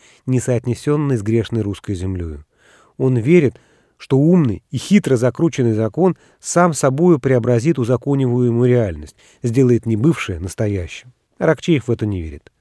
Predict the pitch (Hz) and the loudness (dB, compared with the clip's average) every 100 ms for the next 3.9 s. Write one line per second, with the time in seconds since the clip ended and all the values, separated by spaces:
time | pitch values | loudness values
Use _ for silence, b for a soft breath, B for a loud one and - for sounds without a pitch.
0 | _ _ _ 127 120 - 160 170 - 120 | _ _ _ -4 -2 -2 0 0 0 -2
1 | 123 123 _ _ 104 92 110 101 90 71 | -2 -4 _ _ -16 -6 -6 -4 -8 -10
2 | 76 _ b b b b 123 127 175 160 | -18 _ b b b b -2 2 2 0
3 | - 170 170 - 151 151 196 175 120 | 0 2 2 2 2 4 4 2 -6